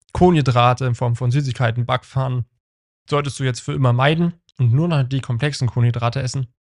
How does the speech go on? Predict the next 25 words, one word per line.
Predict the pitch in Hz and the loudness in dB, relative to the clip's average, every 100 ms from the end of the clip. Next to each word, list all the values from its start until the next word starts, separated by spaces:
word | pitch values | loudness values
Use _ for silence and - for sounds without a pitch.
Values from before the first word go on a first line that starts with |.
| _ | _
Natürlich | 127 120 120 107 113 | -4 -2 0 0 -2
nicht. | 110 - _ _ _ _ _ | -6 -8 _ _ _ _ _
Ja, | 123 123 | 0 0
das | 123 123 | 0 -2
ist | 117 | -2
überhaupt | 135 135 151 143 | 0 0 0 -2
nicht | 143 | -2
alltagstauglich. | 131 135 123 - - 131 143 143 147 - - - - _ _ _ _ _ _ | -2 -2 -2 -6 -2 -2 0 -2 -4 -8 -20 -20 -20 _ _ _ _ _ _
Es | 139 | -4
geht | 175 143 | -2 -2
hier | 165 170 156 | 0 0 0
eher | 139 139 | 0 -2
um | 160 139 | -2 0
einen | 131 131 135 - _ - | 2 2 -2 -6 _ -2
bewussten | 131 143 160 - 139 | 2 2 0 -6 -6
Umgang. | 170 185 123 98 104 _ _ _ _ _ _ _ _ _ _ | -4 -2 -2 -4 -6 _ _ _ _ _ _ _ _ _ _
Erstmal | 143 131 131 | -4 0 -2
zu | - 117 | -2 -2
wissen, | 151 - | -2 0
dass | 165 147 | -2 -2
es | 135 | -2
da | 131 | -2
diesen | 120 113 | 0 0
Unterschied | 139 117 110 123 | 2 2 0 -4
gibt, | - - - | -6 -6 -10